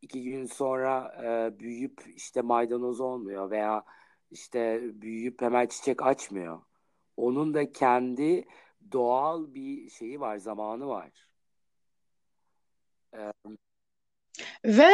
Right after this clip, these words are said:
Speaker 2: e, bunu böyle bir gün idrak etmiştim. Sonra kendi hayatımda da idrakı o zaman oturmuştu. Hani biz böyle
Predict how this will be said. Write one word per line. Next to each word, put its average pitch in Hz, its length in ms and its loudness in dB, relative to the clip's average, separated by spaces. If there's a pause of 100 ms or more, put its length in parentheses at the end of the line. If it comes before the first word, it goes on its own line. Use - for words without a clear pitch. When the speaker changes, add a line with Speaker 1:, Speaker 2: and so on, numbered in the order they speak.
(240)
Speaker 2:
e, 240 360 10 (1200)
bunu 277 240 12
böyle 294 440 10
bir 247 120 10
gün 285 440 10 (100)
idrak 202 420 6
etmiştim. 190 540 2 (340)
Sonra 247 260 10
kendi 247 280 12
hayatımda 247 500 12
da 214 360 8
idrakı 202 640 8 (560)
o 233 120 4
zaman 214 220 12
oturmuştu. 190 560 2 (440)
Hani 254 180 12
biz 277 180 10
böyle 277 340 12